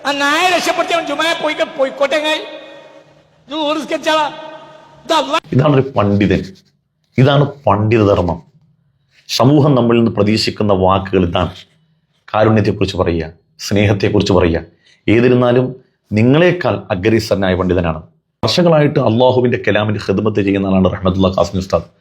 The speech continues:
Speaker 2: ഞാൻ മുത്തഅല്ലിമായിരിക്കുന്ന എൻ്റെ വിദ്യാർത്ഥി കാലം പതിമൂന്നാമത്തെ വയസ്സ് മുതൽ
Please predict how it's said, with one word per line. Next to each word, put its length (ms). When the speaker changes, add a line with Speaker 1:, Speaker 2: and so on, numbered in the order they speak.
Speaker 2:
ഞാൻ 120
മുത്തഅല്ലിമായിരിക്കുന്ന 760
എൻ്റെ 140
വിദ്യാർത്ഥി 500
കാലം 260
പതിമൂന്നാമത്തെ 600
വയസ്സ് 260
മുതൽ 240